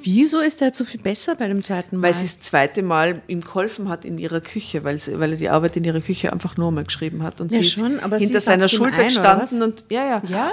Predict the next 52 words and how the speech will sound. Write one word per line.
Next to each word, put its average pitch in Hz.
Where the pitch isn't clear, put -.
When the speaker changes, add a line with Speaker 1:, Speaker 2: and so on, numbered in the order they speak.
Speaker 2:
Ja, 247
Speaker 3:
sicher. -
Speaker 2:
und 185
wenn 190
er, 196
wenn 196
er 185
sagt, 180
"Ja, 196
der 214
weiß 226
jetzt 320
nicht 214
genau, 175
wie 170
ich 165
weiterrechnen 196
soll", 220
dann 214
sagt 202
sie 220
ihm, 208
wie 202
es 202
weiterrechnen 185
geht, 190
aber 185
ein 165
paar 170
Fehler 196
lassen 196
sie 220
stehen. -
Speaker 1:
Mhm. 254
Speaker 2:
Als 240
ich 240
beim 185
Zähneputzen 233
mein 180
Gesicht 170
im 175
Spiegel 185
sah, 208
erschrak 160
ich. -
Mir 185
fiel 220
ein 165
Spruch -
meiner 160
Mutter 180
ein, 151